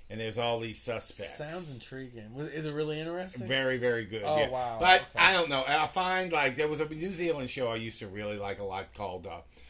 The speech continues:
Speaker 1: Outrageous Fortune, uh, back about ten years ago.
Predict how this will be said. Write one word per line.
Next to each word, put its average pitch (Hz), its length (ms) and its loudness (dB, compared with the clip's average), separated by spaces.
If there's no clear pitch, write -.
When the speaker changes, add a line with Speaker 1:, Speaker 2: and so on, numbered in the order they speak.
Speaker 1:
Outrageous 123 560 2
Fortune, 117 480 0
uh, 98 280 -6
back 120 400 0
about 110 280 -8
ten 123 200 -4
years 113 300 -2
ago. 92 360 -8